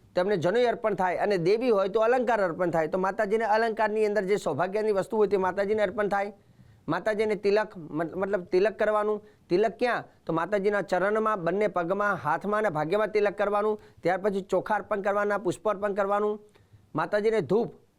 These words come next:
ધૂપ કહેતા સરસ મજાનો ધૂપ કરવાનો, ગોગળનો ધૂપ અથવા બીજો અન્ય કોઈ પણ ધૂપ હોય તમારી જોડે શ્રેષ્ઠ, એ સુગંધિત આ ધૂપ અર્પણ કરવાનું. દીવો એક બીજી કોડિયામાં, એક મા-, માટીના કોડિયામાં એક દીવો કરવાનો, માતાજીને દીવો બતાવવાનો.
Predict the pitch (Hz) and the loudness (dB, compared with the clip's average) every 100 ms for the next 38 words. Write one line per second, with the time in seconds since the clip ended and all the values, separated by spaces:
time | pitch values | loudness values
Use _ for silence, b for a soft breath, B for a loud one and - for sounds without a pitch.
0 | _ 180 196 - 208 214 202 214 196 208 | _ -2 0 -2 0 0 -2 -2 -2 0
1 | 208 202 160 190 - 196 202 190 175 180 | 0 0 0 0 0 0 0 0 0 2
2 | 208 202 208 190 165 196 196 196 190 202 | 2 2 2 0 -2 -2 0 0 0 0
3 | 202 196 233 185 208 226 214 202 190 180 | 0 0 2 2 2 2 2 0 0 0
4 | 156 - 190 156 - b b b 196 185 | -2 0 0 0 -6 b b b -2 0
5 | 190 240 247 233 226 160 214 185 208 208 | 2 2 2 2 0 0 0 0 0 0
6 | 208 202 196 202 202 B B - 151 208 | 0 0 0 0 -4 B B -6 0 2
7 | 226 220 185 180 220 196 - B B - | 2 0 0 -2 0 0 -2 B B -2
8 | 196 226 226 214 214 190 196 185 175 165 | 2 2 0 0 0 -2 -2 -2 0 0
9 | 160 170 208 214 208 214 214 202 175 160 | -2 -2 -2 0 0 0 0 0 0 2
10 | 220 226 214 220 220 202 208 196 208 170 | 2 0 0 0 0 0 0 0 0 2
11 | 214 214 208 214 202 202 208 | 2 2 0 0 0 0 -2